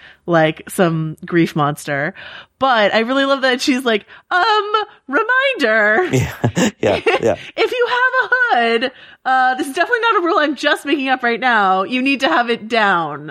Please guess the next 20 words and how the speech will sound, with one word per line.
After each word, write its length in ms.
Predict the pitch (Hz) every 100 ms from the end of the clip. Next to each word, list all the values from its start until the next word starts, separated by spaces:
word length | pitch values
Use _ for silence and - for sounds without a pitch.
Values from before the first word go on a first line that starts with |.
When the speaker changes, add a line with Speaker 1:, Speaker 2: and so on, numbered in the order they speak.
| -
Speaker 1:
Uh, 460 | 196 185 180 180 180
just, 280 | 294 320 - _
just 220 | 381 359
saying. 480 | 254 190 170 165 226 - - - _
Um, 680 | - 196 185 175 170 165 151 - -
anyway, 300 | 196 170 156
so 120 | 185
she 100 | 208
sees 260 | 214 240 254
that 140 | 240
figure 260 | 233 208 180
at 100 | 160
work 220 | 185 175
and 100 | 180
she 100 | -
goes 240 | 180 254 330
home 200 | 247 202
and 120 | 196
she's 280 | - 196 202
like, 440 | 170 160 - -